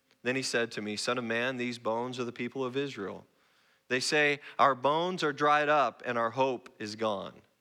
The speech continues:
We are cut off.' Therefore prophesy and say to them, 'This is what the sovereign Lord says.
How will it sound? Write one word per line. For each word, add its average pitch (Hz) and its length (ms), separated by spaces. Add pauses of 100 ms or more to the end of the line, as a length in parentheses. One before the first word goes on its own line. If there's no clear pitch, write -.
(580)
We 110 100
are 107 80
cut 117 260
off.' - 520 (760)
Therefore 131 400
prophesy 143 960
and 135 140
say 127 260
to 123 100
them, 107 240
'This 110 220
is 123 100
what 123 120
the 110 80
sovereign 120 400
Lord 123 260
says. 101 400